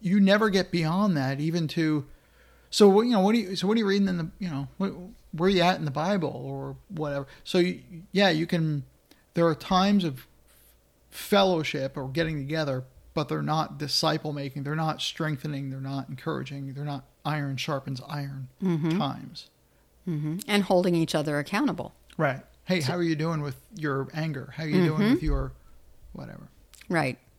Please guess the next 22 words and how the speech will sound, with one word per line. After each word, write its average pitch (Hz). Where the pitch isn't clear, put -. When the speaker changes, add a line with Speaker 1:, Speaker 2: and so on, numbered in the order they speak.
Speaker 2:
No, 180
that, 175
that's 170
exactly 165
it. 156
Yeah, 170
so 190
it 185
definitely 240
happens 185
on 147
<laughs> -
both 156
sides 151
of -
the 139
aisle, 135
so 202
Speaker 1:
Mm-hmm. 190
Speaker 2:
to 240
speak. -
Um, -